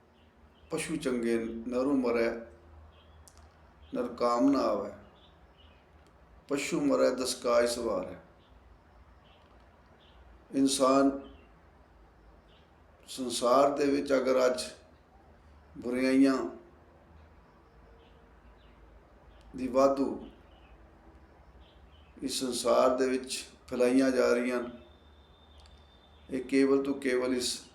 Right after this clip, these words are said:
ਇਨਸਾਨ ਦਾ ਹੀ ਕੰਮ ਹੈ। ਪਸ਼ੂ ਪੰਛੀ ਕਿਸੇ ਦਾ ਕੁਝ ਨਹੀਂ ਵਿਗਾੜਦੇ,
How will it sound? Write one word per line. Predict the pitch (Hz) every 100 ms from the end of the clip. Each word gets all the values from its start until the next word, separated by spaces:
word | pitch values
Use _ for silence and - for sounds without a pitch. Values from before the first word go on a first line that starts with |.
| - -
ਇਨਸਾਨ | 139 135 - 123 127
ਦਾ | 123 127
ਹੀ | 123
ਕੰਮ | 113 107 101
ਹੈ। | 95 - - - - - - - - - - - - - - - _ - -
ਪਸ਼ੂ | 139 - 180 170
ਪੰਛੀ | 135 131 - 139 139
ਕਿਸੇ | 135 - 135
ਦਾ | 131
ਕੁਝ | 127 127 123
ਨਹੀਂ | 131
ਵਿਗਾੜਦੇ, | 127 117 113 110 117 117